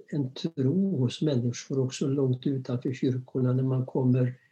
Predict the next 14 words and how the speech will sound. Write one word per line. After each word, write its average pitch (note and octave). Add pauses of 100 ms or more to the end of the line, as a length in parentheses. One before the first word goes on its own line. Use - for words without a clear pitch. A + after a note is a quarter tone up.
(460)
lite D3
grann B2+
under B2+
huden B2+
och B2+
under, B2
under C3
överflaten. C3 (600)
Så -
att B2+
vi D3
behöver D3+
en, C#3+
eh, C#3